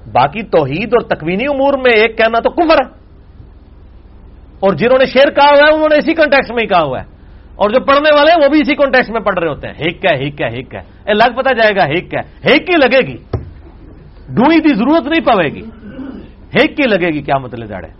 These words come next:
کیا مل جاڑے کہ وہ تو قبر میں ہی جا کے، بخاری میں آتا ہے کہ ایک گرز لگے گا اور وہ زمین کے برابر ہو جائے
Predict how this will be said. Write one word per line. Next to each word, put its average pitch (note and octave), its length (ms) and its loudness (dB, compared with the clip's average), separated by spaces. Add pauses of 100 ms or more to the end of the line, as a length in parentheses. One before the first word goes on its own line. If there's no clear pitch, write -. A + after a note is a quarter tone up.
(120)
کیا A3+ 140 4
مل E4 200 0
جاڑے C4+ 220 2
کہ B3+ 180 0
وہ A#3 60 0
تو A3 100 -4
قبر B3 260 2
میں C#4 80 -2
ہی C4 60 -4
جا A3+ 140 4
کے، G#3+ 100 -2
بخاری F#3+ 340 0
میں A3+ 80 2
آتا A3 180 2
ہے A3+ 40 -2
کہ G3+ 80 -6 (320)
ایک D4 320 4
گرز A#3+ 200 0
لگے G#3+ 340 2
گا F#3+ 100 4 (720)
اور A3 200 2
وہ A3+ 60 0
زمین G#3+ 280 -2
کے B3 80 0
برابر G#3+ 340 2
ہو A3+ 100 2
جائے A#3 140 2